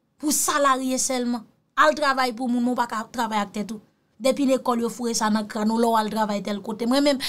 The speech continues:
mwen m di bètiz sa, pa di l nan klas la, pa di l, pa di tete konsa.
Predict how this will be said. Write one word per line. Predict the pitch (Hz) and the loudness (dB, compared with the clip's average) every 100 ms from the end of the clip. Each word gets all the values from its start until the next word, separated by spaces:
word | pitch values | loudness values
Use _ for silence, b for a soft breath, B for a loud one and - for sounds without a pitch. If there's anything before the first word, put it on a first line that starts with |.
| B | B
mwen | 294 349 | 0 2
m | 302 | 2
di | 302 | 2
bètiz | 302 302 - | 2 0 0
sa, | 294 | 2
pa | - 381 277 | 6 6 6
di | 349 | 0
l | |
nan | 320 311 | 0 0
klas | - 302 - | 0 0 0
la, | 247 | -2
pa | - 403 370 | 6 6 6
di | 247 427 480 | 2 4 4
l, | 285 - - - | 4 -2 -6 2
pa | 339 | 2
di | 262 - | 0 -6
tete | 311 277 | -4 -6
konsa. | 269 240 - | -6 -6 -6